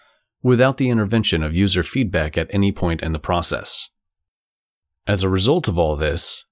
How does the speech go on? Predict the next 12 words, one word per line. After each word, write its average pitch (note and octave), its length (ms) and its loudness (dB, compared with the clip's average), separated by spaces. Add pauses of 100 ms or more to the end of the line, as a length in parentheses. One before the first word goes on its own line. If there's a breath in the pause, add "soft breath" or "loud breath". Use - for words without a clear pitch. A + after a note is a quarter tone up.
people A#2 340 2
are A2 80 4
more A#2 240 2
productive A2+ 640 0
away A#2 280 2
from E2+ 240 -2
work D#2 300 -4
than F#2 160 2
they G2+ 120 2
are G2+ 240 2
at A#2+ 260 -2
work, C2 400 -6